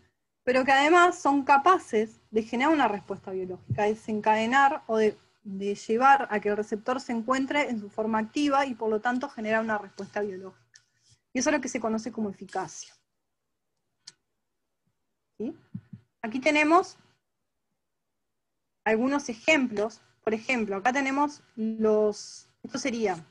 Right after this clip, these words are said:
una, un determin-, esto parece que quiere, quiere esquematizar una proteína G, un receptor de membrana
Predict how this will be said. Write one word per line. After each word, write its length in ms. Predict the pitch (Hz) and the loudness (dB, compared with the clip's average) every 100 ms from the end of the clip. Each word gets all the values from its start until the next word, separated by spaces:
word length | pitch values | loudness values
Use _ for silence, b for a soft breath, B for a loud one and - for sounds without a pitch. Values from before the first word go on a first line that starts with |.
| _ _ _ | _ _ _
una, 300 | 214 202 190 | -10 -8 -6
un 340 | 185 190 208 214 | -10 -12 -8 -4
determin-, 400 | 214 208 185 240 | -4 -6 -12 -14
esto 160 | 220 _ _ - | -18 _ _ -6
parece 340 | 202 214 220 | -4 -4 -6
que 100 | 214 | -8
quiere, 360 | 208 240 226 214 | -6 -4 -2 -2
quiere 220 | - 277 | -2 -2
esquematizar 520 | 285 233 220 214 240 | -2 -2 -2 -2 -4
una 240 | 240 220 202 | -2 -4 -4
proteína 540 | 208 208 202 208 196 | -6 -8 -8 -8 -10
G, 260 | - 190 185 | -10 -16 -12
un 140 | 202 | -10
receptor 360 | 220 208 196 196 | -10 -12 -16 -14
de 60 | |
membrana 580 | 196 180 190 190 196 240 | -14 -14 -10 -8 -8 -12